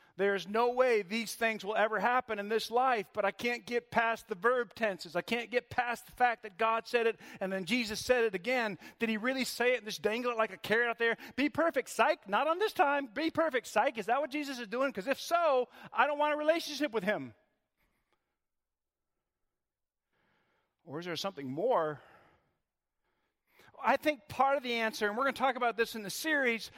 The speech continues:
lies in that word right there. Because my understanding of perfect and what that word means, this actually means to be mature or complete. Well, now that's something different.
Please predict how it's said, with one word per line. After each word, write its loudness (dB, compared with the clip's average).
lies 2
in -4
that 0
word -2
right 0
there. 2
Because 0
my 2
understanding -4
of -10
perfect 0
and -6
what 0
that 2
word -2
means, -4
this 2
actually 0
means -2
to -6
be -2
mature 0
or 2
complete. -6
Well, -14
now 0
that's 0
something -6
different. -4